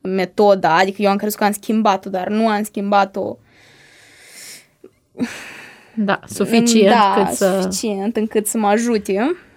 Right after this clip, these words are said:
Speaker 1: Și majoritatea chestiilor pe care le-am scris eu acolo, le-am scris degeaba pentru că erau greșite. Chiar dacă, mm,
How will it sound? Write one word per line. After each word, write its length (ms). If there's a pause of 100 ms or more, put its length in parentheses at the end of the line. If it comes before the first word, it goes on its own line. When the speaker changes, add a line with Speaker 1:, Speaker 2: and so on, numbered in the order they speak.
(220)
Speaker 1:
Și 180
majoritatea 640
chestiilor 400
pe 80
care 180
le-am 120
scris 300
eu 80
acolo, 240
le-am 140
scris 320
degeaba 540
pentru 260
că 80
erau 180
greșite. 560 (260)
Chiar 160
dacă, 560
mm, 400